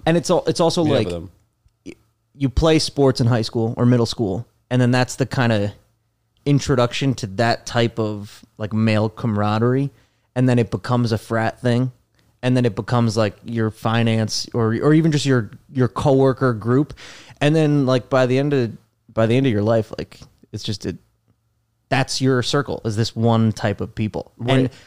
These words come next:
Speaker 1: I always was in different types of circles.
Speaker 2: All over the place. Well, where'd you
Speaker 1: Yeah.
Speaker 2: grow up in New Jersey?
Speaker 1: Bergen County.
Speaker 2: Okay, so I lived in New Brunswick for six weeks, then
Speaker 1: Oh,
Speaker 2: moved
Speaker 1: shit.
Speaker 2: to, uh, Manhattan. So my dad
Speaker 1: Nice.
Speaker 2: grew up in Jersey. My dad's family grew up there.
Speaker 1: Yeah.
Speaker 2: So I, I, a lot of time back and forth.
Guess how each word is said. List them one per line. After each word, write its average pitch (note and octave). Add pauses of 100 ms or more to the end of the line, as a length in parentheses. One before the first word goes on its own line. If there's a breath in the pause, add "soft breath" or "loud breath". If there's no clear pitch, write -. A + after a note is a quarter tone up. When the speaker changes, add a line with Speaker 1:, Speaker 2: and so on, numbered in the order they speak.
(220 loud breath)
Speaker 1:
I C#3+
always C3
was G#2+
in G#2+
different F#2
types -
of F#2
circles. -
Speaker 2:
All G2+
over F#2+
the G#2+
place. G#2+
Well, B2
where'd D#3+
you E3
Speaker 1:
Yeah. E3+
Speaker 2:
grow F3
up D3+
in A#2+
New A2
Jersey? F#2+ (160)
Speaker 1:
Bergen A#2
County. A#2+ (340 soft breath)
Speaker 2:
Okay, F#2+
so G2
I G#2+
lived G#2
in G2+
New G2+
Brunswick G2+
for G2+
six -
weeks, F2
then F2
Speaker 1:
Oh, G2
Speaker 2:
moved F#2
Speaker 1:
shit. -
Speaker 2:
to, F#2
uh, E2 (100)
Manhattan. E2+
So F#2+
my F2
dad F#2
Speaker 1:
Nice. E2+
Speaker 2:
grew G2
up F2+
in F2
Jersey. F2
My E2
dad's E2+
family E2+
grew E2+
up E2
there. E2+
Speaker 1:
Yeah. -
Speaker 2:
So C3
I, C3 (120)
I, A2+ (300)
a B2+
lot B2
of A#2
time G2+
back E2
and E2
forth. D2+